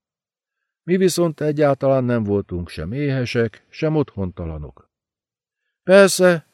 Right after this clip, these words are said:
minden attól függ, mihez mérjük. Haskonszett zolt hely volt, és egyre nyomasztóbb lett a válság évei alatt. A szüleink vagy a rádió előtt ültek mereven és riadtan,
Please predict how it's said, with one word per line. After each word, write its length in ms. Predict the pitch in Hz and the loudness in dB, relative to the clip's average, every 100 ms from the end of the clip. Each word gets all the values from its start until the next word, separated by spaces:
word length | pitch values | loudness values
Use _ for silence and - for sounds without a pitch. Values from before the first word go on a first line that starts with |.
| - | -6
minden 380 | 180 170 156 143 | -2 0 0 2
attól 440 | 139 - 117 98 | 2 0 -2 -2
függ, 360 | - 135 135 120 107 _ | -2 -4 -4 -8 -20 _
mihez 340 | 147 165 160 135 | -6 -2 -2 -4
mérjük. 600 | 117 87 78 71 - _ _ _ _ _ _ _ _ _ - | -6 -6 -10 -16 -18 _ _ _ _ _ _ _ _ _ -2
Haskonszett 800 | 185 - - 180 180 - 175 | -2 -2 -2 0 0 0 -2
zolt 380 | 135 135 156 143 | -2 -2 0 -2
hely 240 | 113 120 107 | -2 -2 0
volt, 440 | 120 127 - - _ | 2 2 -2 -20 _
és 220 | 110 - | -12 -8
egyre 300 | - 165 180 | -4 0 0
nyomasztóbb 600 | 170 165 160 - 160 151 | 0 0 -2 -2 -4 -2
lett 240 | 147 143 127 | -2 -2 -4
a 80 | |
válság 520 | 110 127 131 - 127 107 | -4 -2 -2 -2 -4 -4
évei 400 | 107 95 90 - | -4 -4 -8 -10
alatt. 540 | 71 73 69 _ _ _ _ _ _ _ _ _ _ _ _ _ _ _ - | -16 -16 -16 _ _ _ _ _ _ _ _ _ _ _ _ _ _ _ -12
A 100 | 147 | -8
szüleink 480 | 185 196 185 175 156 | 0 4 4 2 0
vagy 180 | 165 | 0
a 60 | 156 | 2
rádió 440 | 165 170 160 165 | 4 2 2 0
előtt 300 | 170 170 165 | 2 2 0
ültek 360 | 165 165 165 151 | 0 0 -2 -4
mereven 440 | 135 147 151 151 | -2 0 0 0
és 220 | 120 101 147 | -2 -4 -4
riadtan, 720 | 156 143 - - 139 127 | 0 0 -2 -4 -2 -4